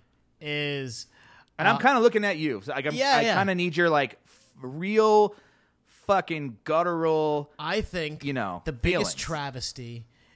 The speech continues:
Speaker 1: are the people who were f-, afraid as a result of two thousand seven, which was terrible, and then missed this insane bull run, the biggest, longest, bestest,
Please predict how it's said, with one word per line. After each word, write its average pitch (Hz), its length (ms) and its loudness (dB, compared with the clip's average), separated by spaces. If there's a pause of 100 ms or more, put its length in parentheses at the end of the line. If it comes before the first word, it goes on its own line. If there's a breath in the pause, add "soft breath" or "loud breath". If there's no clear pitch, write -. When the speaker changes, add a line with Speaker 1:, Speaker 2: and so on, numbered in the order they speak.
(240 soft breath)
Speaker 1:
are 143 220 -6
the 131 100 -10
people 165 560 -8
who 147 160 -10
were 143 380 -6 (480)
f-, - 180 -20
afraid 147 720 -6 (220)
as 147 200 -6
a 151 40 -6
result 147 400 -4
of 143 80 -16
two - 120 -8
thousand 156 320 -6
seven, 120 400 -8
which 165 220 -4
was 185 240 -2
terrible, 131 680 -6 (480 soft breath)
and 160 240 -4
then 175 260 -2
missed 165 480 -4 (360 soft breath)
this 156 260 -2
insane 165 800 -4
bull 151 240 0
run, 127 440 -6
the 143 80 -10
biggest, 156 400 -2
longest, 151 500 -6
bestest, 160 540 -6